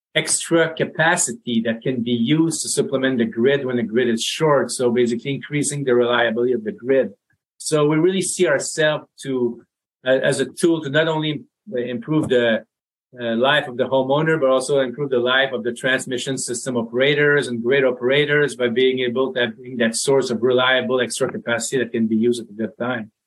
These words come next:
and help meet the energy needs of the U S in, in coming decades. So, uh, definitely a lot of exciting possibilities. So, so I would say the next thing coming from us is really putting, I think once we have these hundreds, thousands, and tens of thousands units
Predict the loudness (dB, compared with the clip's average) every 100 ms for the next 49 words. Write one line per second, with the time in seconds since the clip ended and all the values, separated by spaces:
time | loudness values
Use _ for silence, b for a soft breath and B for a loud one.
0 | _ _ -2 2 2 0 0 0 2 2
1 | 2 0 0 2 2 2 -2 -4 -2 0
2 | 2 2 0 -2 -6 -6 -2 0 2 0
3 | -4 -12 -16 -20 _ -16 -16 -16 _ _
4 | _ _ _ _ _ _ _ -8 0 0
5 | 0 -4 0 0 4 2 4 4 4 4
6 | 0 -4 0 0 0 -6 -12 -6 0 0
7 | 0 2 2 0 -4 -4 -4 -2 0 0
8 | -2 -10 -2 0 2 2 2 0 -2 0
9 | 0 0 0 0 -2 -2 -2 2 0 0
10 | -2 2 2 0 -2 0 0 -2 -6 -14
11 | _ _ -4 0 0 0 2 0 2 0
12 | 2 -2 0 0 2 0 0 0 0 0
13 | -2 -2 -2 0 0 0 0 0 0 0
14 | -2